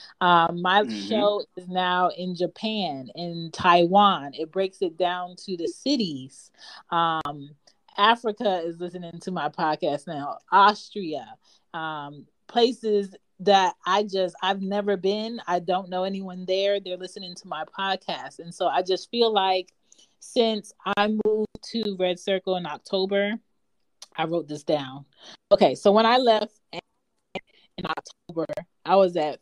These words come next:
Speaker 1: fifty-eight in downloads, right? And I've been on
Speaker 2: Mm-hmm.
Speaker 1: Anchor,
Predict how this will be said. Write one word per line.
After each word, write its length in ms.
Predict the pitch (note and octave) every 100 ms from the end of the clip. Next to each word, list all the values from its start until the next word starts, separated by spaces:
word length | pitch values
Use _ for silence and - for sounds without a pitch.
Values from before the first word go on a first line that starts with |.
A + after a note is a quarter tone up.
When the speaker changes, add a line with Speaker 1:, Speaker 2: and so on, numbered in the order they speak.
| _
Speaker 1:
fifty-eight 1200 | A3 - _ _ - _ _ _ _ _ E3 D#3+ -
in 180 | D#3+ D#3
downloads, 720 | D3+ C3+ B2+ G#2+ D3+ - D#3+
right? 320 | D#3 F3+ F3+ _ _ _ _ _ _ -
And 140 | E3+
I've 220 | F3 G3
been 220 | B3+ G#3+
on 100 | F#3+
Speaker 2:
Mm-hmm. 60 | - - - -
Speaker 1:
Anchor, 200 | F#3